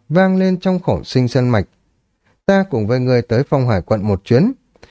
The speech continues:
Giọng nói này tựa như mang theo kiếm khí, mang theo sát phạt, làm thiên địa cộng chấn, gió dục mây vần, bát phương nổ vang. Thế tử nghe vậy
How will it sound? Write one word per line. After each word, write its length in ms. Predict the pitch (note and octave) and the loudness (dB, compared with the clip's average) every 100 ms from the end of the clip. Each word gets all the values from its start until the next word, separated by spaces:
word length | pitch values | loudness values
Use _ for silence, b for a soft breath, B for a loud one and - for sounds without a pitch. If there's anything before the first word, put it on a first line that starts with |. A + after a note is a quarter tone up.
| b b | b b
Giọng 220 | C#3+ D#3 | 0 0
nói 120 | E3 G#3 | 2 2
này 240 | F#3+ G#2+ | 2 0
tựa 140 | - | -2
như 180 | A2+ B2 | -2 0
mang 260 | C3 A#2+ A#2 | 2 0 -2
theo 220 | C3 A2+ - | -2 -2 0
kiếm 240 | A#2+ F#3 | 0 0
khí, 340 | F3 A#2+ G3+ C4+ b b b | 2 2 2 -2 b b b
mang 220 | G3 F#3+ | 2 2
theo 160 | G3 G3 | 0 -2
sát 240 | A#3+ A#3 - | -4 -6 -2
phạt, 200 | B2 F#2 _ | -2 -2 _
làm 260 | G#2 A2 F2 | -2 -2 0
thiên 240 | B2+ A#2 | 0 2
địa 160 | A#2 A#2 - | 2 0 -2
cộng 240 | C3 - | -2 -2
chấn, 320 | - A#2+ F#3+ C4+ - | -2 0 0 -4 -4
gió 260 | G#2 B2 G3+ | 0 2 2
dục 220 | C#3+ - | 0 0
mây 200 | A#2 A2+ | 0 0
vần, 320 | G#2 G2+ D#2 - | 0 0 -2 -4
bát 180 | C#3 E3+ - | -2 -2 0
phương 240 | D3 A#2 | 0 2
nổ 200 | A#2 F2 | 0 -2
vang. 300 | D2+ B2 B2+ G#2+ _ _ b b b | 0 0 -2 -4 _ _ b b b
Thế 140 | A3 | 0
tử 200 | A3+ D3 | 2 0
nghe 160 | B2+ F#3 | 0 -2
vậy 260 | E3 C#3 | -2 -2